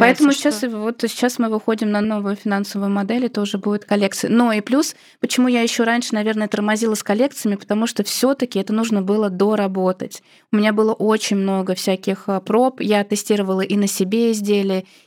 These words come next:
Speaker 1: и тестировала и на детях изделия, и теперь я понимаю, какая там фурнитура с годами там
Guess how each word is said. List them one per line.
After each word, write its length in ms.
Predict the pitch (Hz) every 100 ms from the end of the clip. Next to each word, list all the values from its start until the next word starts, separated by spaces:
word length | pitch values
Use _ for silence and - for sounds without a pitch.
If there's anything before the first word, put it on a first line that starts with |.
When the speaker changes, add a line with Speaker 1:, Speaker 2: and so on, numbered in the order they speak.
| -
Speaker 1:
и 60 |
тестировала 720 | 208 208 - 214 196 190 185 180
и 40 |
на 160 | 185 190
детях 420 | 220 233 226 -
изделия, 440 | 196 190 190 185
и 40 | 185
теперь 240 | - 214
я 80 | 208
понимаю, 360 | 208 208 202 185
какая 120 | 208
там 160 | 190
фурнитура 600 | 190 214 214 202 233 208 196 _
с 80 | -
годами 480 | 208 208 202 202 190
там 220 | 190 180